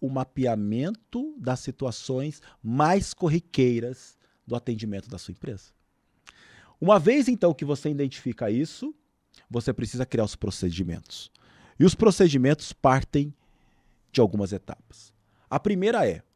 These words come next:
qual é o objetivo dessa situação? Então vamos lá. Se o cliente está fazendo contato para saber sobre o preço, qual é o objetivo? O que que você deseja que o seu colaborador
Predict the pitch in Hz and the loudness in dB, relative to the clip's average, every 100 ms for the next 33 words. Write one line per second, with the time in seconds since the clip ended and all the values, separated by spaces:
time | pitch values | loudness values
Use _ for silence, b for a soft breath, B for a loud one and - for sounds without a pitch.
0 | _ _ 160 160 156 202 208 143 165 147 | _ _ 0 2 4 4 2 0 -2 -4
1 | 139 - 208 175 113 110 104 - - 95 | -4 -4 -8 -6 -4 -4 -6 -10 -8 -8
2 | - - _ _ 117 - 175 160 170 98 | -8 -14 _ _ 0 4 6 6 4 -2
3 | 80 - b b - 202 202 185 233 269 | -8 -10 b b -2 0 4 6 6 4
4 | 240 - 175 147 131 143 135 131 117 127 | -2 0 2 2 2 0 0 -4 -2 0
5 | 131 165 156 - 131 - 107 117 139 - | 0 0 -4 -2 -2 -2 -2 0 2 2
6 | 120 135 110 92 - - 185 214 180 208 | 2 2 4 2 0 2 6 8 8 8
7 | 196 156 165 156 - 117 98 110 220 220 | 6 2 0 0 -2 -2 -2 -4 -6 2
8 | 208 196 208 180 185 135 113 196 220 254 | 4 6 6 6 4 4 2 2 2 0
9 | 269 b b b b 185 - 196 190 175 | -2 b b b b -6 0 0 2 0
10 | 160 160 135 139 180 | 4 4 4 2 0